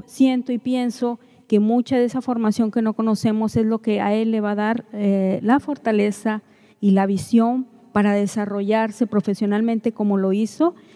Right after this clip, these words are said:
y crear, este, eh,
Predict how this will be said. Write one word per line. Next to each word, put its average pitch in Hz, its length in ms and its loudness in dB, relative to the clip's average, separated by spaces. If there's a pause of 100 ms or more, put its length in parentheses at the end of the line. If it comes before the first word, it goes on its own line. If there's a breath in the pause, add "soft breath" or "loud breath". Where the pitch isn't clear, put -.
(120)
y 220 120 0
crear, 220 600 2
este, 190 1120 -2 (120)
eh, 190 340 0